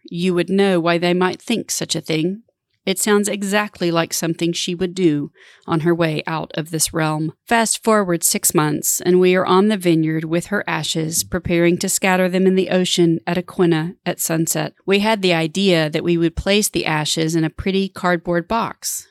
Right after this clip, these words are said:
which would be pulled in by the water and taken out with the tide. But we had difficulty getting the plastic bag of ashes out of the urn, so much so that we joked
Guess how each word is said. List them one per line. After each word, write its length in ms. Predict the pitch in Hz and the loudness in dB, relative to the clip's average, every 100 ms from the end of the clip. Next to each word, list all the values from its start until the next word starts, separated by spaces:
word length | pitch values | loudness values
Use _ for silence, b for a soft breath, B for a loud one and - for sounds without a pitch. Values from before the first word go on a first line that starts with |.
| _ | _
which 200 | 170 180 | -8 -6
would 100 | 165 | -4
be 140 | 175 | -6
pulled 440 | 170 - 214 226 - | -6 -4 -2 -2 -2
in 240 | 185 185 | -2 0
by 140 | 190 | -2
the 100 | 196 | -4
water 520 | 190 160 156 151 156 - | -4 -2 -2 -4 -8 -8
and 140 | 165 | -10
taken 340 | - 170 - 160 | -6 -6 -6 -4
out 240 | 160 - | -4 -6
with 120 | 170 | -12
the 60 | 165 | -10
tide. 540 | - 160 147 151 - | -6 -4 -4 -6 -4
But 140 | - 190 | -2 0
we 140 | 220 | 2
had 240 | 214 196 - | 0 0 0
difficulty 640 | 233 254 - 185 165 160 | 0 0 -2 -4 0 -2
getting 340 | 156 175 170 | 0 2 2
the 80 | 165 | 2
plastic 580 | - 180 175 - 190 170 | -2 -2 -2 -2 -4 -2
bag 500 | 190 185 175 160 - | -2 0 -2 -4 -6
of 140 | 180 165 | -8 -6
ashes 460 | 175 185 185 165 165 - | -4 -4 -2 -4 -4 -6
out 160 | 175 | -4
of 100 | 165 | -4
the 160 | 165 - | -4 -2
urn, 420 | 180 170 156 - | 0 0 -2 -6
so 240 | - - 202 | -2 2 4
much 240 | 196 214 | 2 2
so 380 | - - 165 160 | 2 2 0 0
that 160 | 170 180 | -2 -2
we 120 | 175 | -4
joked 600 | 156 208 208 - - | 0 2 2 0 -8